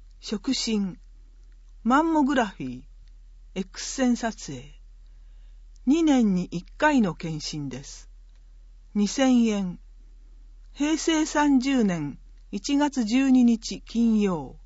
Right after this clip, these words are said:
午前午後。各百人。十二月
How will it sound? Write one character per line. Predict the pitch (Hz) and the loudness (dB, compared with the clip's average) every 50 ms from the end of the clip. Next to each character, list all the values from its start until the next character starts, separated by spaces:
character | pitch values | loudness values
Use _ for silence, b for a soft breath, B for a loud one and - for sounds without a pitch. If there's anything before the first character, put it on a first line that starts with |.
| - - - - - - - - - - - - - - | -20 -20 -20 -20 -20 -20 -20 -20 -20 -20 -20 -20 -10 -4
午 | - 302 320 | 0 0 2
前 | 262 240 220 185 156 139 135 - | 2 2 0 -2 -2 -6 -8 -8
午 | 147 190 185 156 | -6 -4 -4 -4
後。 | - 123 - - - - - - - - - - _ _ _ _ _ _ _ _ _ _ _ _ _ | -6 -8 -14 -16 -20 -20 -20 -20 -20 -20 -20 -20 _ _ _ _ _ _ _ _ _ _ _ _ _
各 | - - 320 311 - 240 | -6 -4 -4 -2 -2 -4
百 | - 220 190 190 - 254 226 | -4 -4 -6 -4 0 0 0
人。 | 190 156 135 135 139 139 _ _ _ _ _ _ _ _ _ _ _ _ _ _ _ _ _ _ _ _ _ _ _ _ _ _ _ _ _ _ _ - _ _ _ _ - | 0 0 -4 -8 -14 -18 _ _ _ _ _ _ _ _ _ _ _ _ _ _ _ _ _ _ _ _ _ _ _ _ _ _ _ _ _ _ _ -20 _ _ _ _ -8
十 | - 262 285 311 311 | -4 -2 0 0 2
二 | 311 302 277 | 2 2 2
月 | 262 269 269 - - - 233 202 - | 2 0 -2 -4 -6 -6 -6 -6 -6